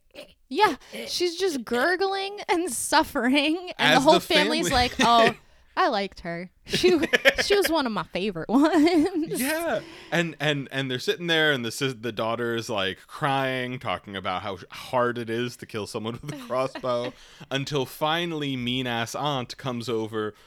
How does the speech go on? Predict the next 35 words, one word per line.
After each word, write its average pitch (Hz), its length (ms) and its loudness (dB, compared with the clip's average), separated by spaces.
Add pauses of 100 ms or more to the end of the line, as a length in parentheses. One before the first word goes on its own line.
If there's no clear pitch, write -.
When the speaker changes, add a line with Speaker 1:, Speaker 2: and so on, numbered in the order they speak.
(140)
Speaker 2:
with 117 180 -4
the 104 60 -10
big 123 200 0
World 113 260 -2
of 107 60 -6
Warcraft 143 580 0
axe 104 460 0
Speaker 1:
Just - 20 -20
chops - 380 -4
Speaker 2:
and 135 160 -4
Speaker 1:
her 202 60 -10
head 180 200 -6
Speaker 2:
chops 104 360 -6
Speaker 1:
off. - 20 -12
Speaker 2:
her 110 140 -6
head 104 260 -6
off. 80 200 -8
Speaker 1:
I 247 80 0
think 359 200 -4
it 349 100 -4
was 277 240 -2
the 285 80 -8
crossbow, 160 580 -6
because 190 280 -12
there's 202 240 -8
that 214 200 -4
scene 262 460 -6
later 226 420 -8
where 175 220 -8
they 170 140 -6
are 175 160 -4
tossing 196 580 -8
the 180 60 -10
bodies, 175 720 -8
and 170 320 -10